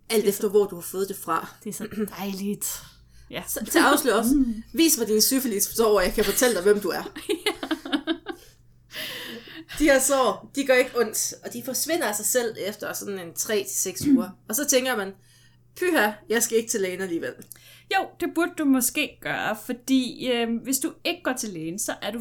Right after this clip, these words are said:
Speaker 2: faktisk på den. Hvis du ikke bliver behandlet for syfilis, i, så snart du ligesom opdager, at du har det, så kan den begynde at brede sig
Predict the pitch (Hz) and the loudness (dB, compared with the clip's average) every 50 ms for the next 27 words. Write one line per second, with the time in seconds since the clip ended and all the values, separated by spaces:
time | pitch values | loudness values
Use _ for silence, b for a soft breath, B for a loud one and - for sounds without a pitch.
0 | - - - - - - 220 - - - - - 196 180 175 - 208 208 B B | -8 -6 -8 -8 -8 -10 -10 -10 -10 -10 -10 -6 -6 -6 -4 -4 -6 -8 B B
1 | B B B B B B B B B B _ _ _ _ - _ _ _ _ _ | B B B B B B B B B B _ _ _ _ -20 _ _ _ _ _
2 | - - - _ _ _ _ _ _ _ _ _ _ _ - - 214 262 269 269 | -20 -20 -20 _ _ _ _ _ _ _ _ _ _ _ -16 -6 0 0 0 2
3 | - 330 330 349 349 359 - 320 330 302 277 294 285 277 - - - 294 226 - | 2 2 2 2 0 -2 0 0 2 2 2 0 -2 -4 -4 -4 -2 -2 -2 -2
4 | - 233 254 - 247 233 233 - 220 202 - - 208 196 190 175 175 - - - | -4 -8 -8 -6 -6 -6 -4 -4 -6 -6 -6 -10 -10 -8 -8 -6 -6 -6 -6 -8
5 | - - - 226 226 214 208 196 190 185 - - _ _ _ _ - - - - | -10 -8 -4 -4 -4 -4 -4 -8 -10 -10 -12 -14 _ _ _ _ -16 -8 -6 -4
6 | 240 226 - - 233 220 214 - - - 220 208 202 - 220 190 - - 202 - | -2 0 0 2 4 4 4 4 0 -8 -8 -4 -4 -4 -4 -4 -2 -2 -2 -2
7 | - - 208 165 131 117 127 - - - 185 - - 185 - 208 - - - - | -2 -4 -2 -2 0 -2 -4 -4 -6 -10 -10 -10 -12 -14 -12 -12 -10 -6 2 4
8 | - - B B B B B - 269 269 269 - 285 277 254 262 - 277 262 262 | 4 6 B B B B B -2 -2 -2 -2 -2 -2 -2 -2 -4 -4 -2 -2 0
9 | 269 247 254 - 208 190 - - 220 220 - - 214 214 - 214 190 190 185 185 | 0 -2 -2 -4 -6 -6 -6 -6 -8 -8 -8 -10 -12 -10 -10 -8 -8 -6 -6 -4
10 | 208 226 226 - - 220 202 190 190 190 175 - | -4 0 0 0 0 0 -2 -2 -2 -2 -4 -6